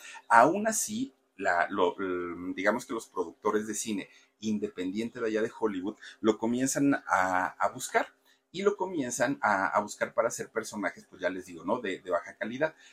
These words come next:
pero también lo comienzan a buscar productores de televisión para que comenzara a salir en series. Y cuando va a promocionar estas series a la, a los mismos programas de televisión, fíjense que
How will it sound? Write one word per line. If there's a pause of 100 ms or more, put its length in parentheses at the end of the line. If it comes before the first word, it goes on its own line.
(120)
pero
también
lo
comienzan
a
buscar
productores
de
televisión
para
que
comenzara
a
salir
en
series. (540)
Y (100)
cuando
va
a
promocionar
estas
series (220)
a
la,
a
los
mismos
programas
de
televisión, (280)
fíjense
que